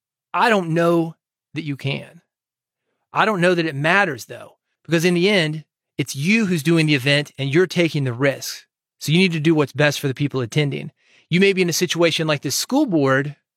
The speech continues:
where you've got somebody on social media, or maybe they're showing up to your events where you're talking about this stuff.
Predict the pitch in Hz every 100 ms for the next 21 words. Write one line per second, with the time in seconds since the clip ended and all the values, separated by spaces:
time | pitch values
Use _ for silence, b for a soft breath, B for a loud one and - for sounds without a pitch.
0 | _ _ _ _ _ _ - 139 151 156
1 | - 165 160 156 151 143 135 147 147 151
2 | 139 135 135 131 135 123 131 135 131 -
3 | 139 143 143 139 135 123 110 135 123 -
4 | - 120 113 131 131 123 110 104 110 -
5 | - 98 117 _